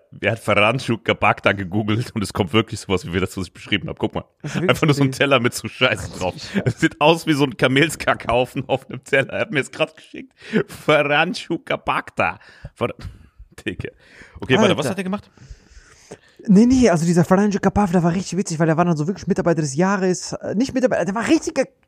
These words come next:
Speaker 2: der war Goat, der war Elon Musk von, von Saudi-Arabien, was Kanalisation angeht. Da hat er das angefangen mit Abu Dhabi und so zu machen, überall drumrum, weil er hatte sich spezialisiert auf Kanalisation in Wüstenregionen. Und dann hat er sich richtig darauf spezialisiert, richtige Marktlücke entdeckt. Dass er quasi, äh, immer Kanalisation,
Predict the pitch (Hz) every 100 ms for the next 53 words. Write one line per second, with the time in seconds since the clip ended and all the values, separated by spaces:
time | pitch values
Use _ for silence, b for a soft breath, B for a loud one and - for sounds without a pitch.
0 | - 226 233 - 302 381 208 233 285 294
1 | 254 277 - 254 196 233 220 226 208 220
2 | 202 196 - 190 196 170 208 175 127 120
3 | - 156 - 170 151 147 143 156 143 156
4 | 202 208 190 185 - 185 175 170 - b
5 | b b 196 170 175 165 165 165 165 147
6 | 143 147 151 147 147 139 - - 165 151
7 | 160 214 - 170 170 - _ _ _ _
8 | - 165 160 147 147 - 180 185 190 185
9 | - 147 147 156 - 104 - _ _ _
10 | - 135 131 120 120 107 92 117 - 127
11 | 147 156 139 170 214 220 190 185 - 190
12 | 196 262 262 269 240 220 240 247 196 151
13 | 127 127 - _ b b b b 151 170
14 | - 175 160 165 160 156 151 143 185 190
15 | 185 180 160 151 - 226 247 240 220